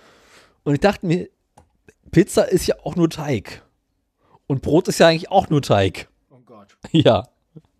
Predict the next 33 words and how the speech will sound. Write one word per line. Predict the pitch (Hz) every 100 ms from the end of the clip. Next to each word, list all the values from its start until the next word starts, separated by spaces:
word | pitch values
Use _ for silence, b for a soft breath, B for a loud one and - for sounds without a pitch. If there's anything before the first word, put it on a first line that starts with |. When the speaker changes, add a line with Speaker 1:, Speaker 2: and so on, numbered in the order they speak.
| b b b b
Speaker 1:
Davon | 151 143
habe | 175
ich | 160
nebenbei | 160 185 175
noch | 170
schnell | - 160
ein |
kleines | 156 151 143
Brot | 170 226
geknetet | - - 120 139 302 _ _ _ b b b -
und | 151
einfach | 175 175
mal | 165
testhalber | - 226 - 160 165
auf | 160
den | 147
Grill | 170 180
geworfen. | 139 110 104 - 95 _ _ B B B B B B 101
Speaker 2:
Mhm. | 156 202 _ _ _ _ - - _
Speaker 1:
Äh, | 131 127 131 160
mach | 127 117
ich |
nicht | 123
nochmal, | 107 95 92
war | 107
eine |
Scheißidee. | 117 104 92 87 90 _ _ _ _ _ _ - - _ - _ _ _ _ _ _ b b b b b b b
Das | 123 -
Brot | - 180 190
hatte | 202
zwar | 202 185
viele | - 180
Röstaromen, | 147 147 226 196 185 233